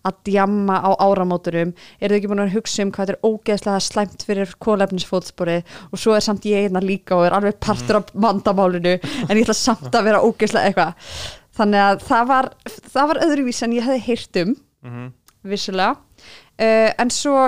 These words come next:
Speaker 1: hérna, svona fór að líða og þá svona meira kom bara svona eitthvað að vilja vera í einhver svona snertingu og eitthvað.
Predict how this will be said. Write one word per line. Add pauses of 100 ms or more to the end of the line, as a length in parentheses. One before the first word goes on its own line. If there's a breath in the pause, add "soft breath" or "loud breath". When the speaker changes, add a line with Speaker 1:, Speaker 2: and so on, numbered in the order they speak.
Speaker 1:
hérna,
svona
fór
að
líða
og
þá
svona
meira
kom
bara
svona
eitthvað
að
vilja (100)
vera
í
einhver
svona
snertingu
og
eitthvað.